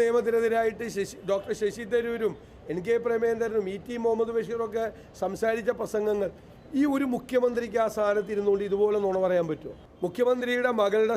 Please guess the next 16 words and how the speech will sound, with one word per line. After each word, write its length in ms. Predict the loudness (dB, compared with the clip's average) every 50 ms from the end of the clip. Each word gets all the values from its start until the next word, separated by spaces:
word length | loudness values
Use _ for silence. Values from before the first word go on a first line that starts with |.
| 0 2
സ്ഥാപനമായ 600 | 2 2 4 2 2 2 4 4 4 4 4 4 2 2
എക്സാലോജിക്കിലേക്ക് 1120 | 0 -2 -2 0 2 2 2 2 2 0 0 -2 -2 -2 -2 -2 -2 -4 -6 -6 -6 -6 -6 -8 -12 -18 -20 -20 -20 -20 -20 -20 -20 -20 -20 -20 -20 -20 -20 -14 -8 -4 -2
നിരവധി 500 | -2 2 2 2 4 4 2 0 0 -4 -2
സ്ഥാപനങ്ങൾ 560 | 0 2 2 2 2 0 0 2 2 4 2 2 0 -2 -4
പണം 180 | -4 -4 -2 -2 -4
കൊടുത്തിട്ടുണ്ട്. 440 | -6 -6 -8 -10 -10 -12 -14 -16 -18 -20 -20 -20 -20 -20 -20 -20 -20 -20 -20 -20 -20 -20 -8 -2 0 0
എന്തിൻ്റെ 320 | 2 2 0 2 2 2 2
പുറത്താണ് 340 | 2 0 0 0 0 0 0 -2 -4
ആ 20 | -6 -8 -10 -10
പണം 180 | -8 -6 -4 -4
കൊടുത്തത്? 300 | -4 -6 -8 -10 -12 -14 -16 -18 -20 -20 -20 -20 -20 -20 -20 -20 -16 -4 0 0 2
എന്ത് 220 | 2 2 0 0 0 2 2
ഫേവറാണ്, 520 | 2 2 4 2 2 2 2 2 2 0 -2 -2
എന്ത് 220 | -2 0 2 2 2 2 0 -2 -16 -10 -4 0 0 2
ആനുകൂല്യമാണ് 840 | 2 2 2 0 0 0 0 0 0 0 0 2 2 0 0 -2 -4 -8 -12 -20 -20 -20 -20 -14 -6 -2 0
ആ 40 | 0